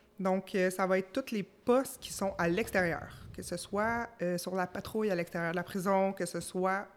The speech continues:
en escorte, euh,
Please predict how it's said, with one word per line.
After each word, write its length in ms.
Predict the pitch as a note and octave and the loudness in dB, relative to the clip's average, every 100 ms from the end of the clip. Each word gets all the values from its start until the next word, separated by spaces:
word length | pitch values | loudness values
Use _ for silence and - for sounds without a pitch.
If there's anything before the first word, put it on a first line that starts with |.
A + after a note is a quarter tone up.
| - | -10
en 560 | F3+ E3+ E3 E3 D#3+ E3 E3 - - - - F#3+ | -4 -2 -2 -2 -2 -2 -4 -10 -20 -12 -6 0
escorte, 600 | G3+ - G#3+ A3 - - | 2 2 2 2 0 2
euh, 840 | G3+ F#3+ F#3+ F#3+ F#3+ F#3+ F#3 F#3 | 4 6 6 4 4 4 2 2